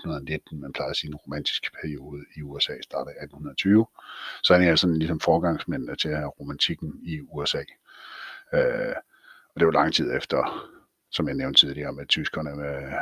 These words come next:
fik det, og hvad de ellers sidder for Tyskland, der definerede den tyve år før. Øhm, til gengæld har man en meget præcis dato til, hvornår at romantikken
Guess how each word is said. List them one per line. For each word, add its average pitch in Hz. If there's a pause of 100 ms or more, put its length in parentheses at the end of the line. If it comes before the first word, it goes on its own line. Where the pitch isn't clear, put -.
(760)
fik -
det, 73
og 71
hvad 73
de 76
ellers 71
sidder 71
for -
Tyskland, 78
der 76
definerede 67
den 73
tyve 73
år 69
før. - (580)
Øhm, 71
til 104
gengæld 113
har 101
man 92
en 82
meget 85
præcis -
dato 95
til, 85
hvornår 76
at - (640)
romantikken 78